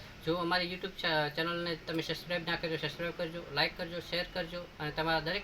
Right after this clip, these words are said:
WhatsApp ગ્રુપ સુધી આ વીડિયો પહોંચાડજો, જેથી કરી અને દરેક, અ, રેશન કાર્ડ ધારકોને પૂરતો લાભ મળી શકે અને પૂરતી અને સાચી માહિતી મળી શકે. આપણે કોઈ પ્રકારની ફેક માહિતી આપતા નથી,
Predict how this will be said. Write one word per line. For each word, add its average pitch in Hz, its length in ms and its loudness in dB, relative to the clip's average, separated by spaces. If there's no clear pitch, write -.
WhatsApp 175 220 -2
ગ્રુપ 160 260 -4
સુધી 156 220 0
આ 151 40 6
વીડિયો 160 260 4
પહોંચાડજો, 156 420 2
જેથી 143 280 0
કરી 185 200 -2
અને 170 160 2
દરેક, 170 380 2
અ, 151 240 4
રેશન 156 220 0
કાર્ડ 165 140 0
ધારકોને 156 440 2
પૂરતો 160 300 -6
લાભ 156 200 4
મળી 156 160 2
શકે 170 220 -2
અને 156 340 -4
પૂરતી 170 320 -2
અને 151 220 0
સાચી 156 320 4
માહિતી 185 300 2
મળી 170 180 0
શકે. 160 280 0
આપણે 165 220 2
કોઈ 185 160 -2
પ્રકારની 175 360 0
ફેક 170 300 0
માહિતી 156 260 2
આપતા 156 220 2
નથી, 160 280 0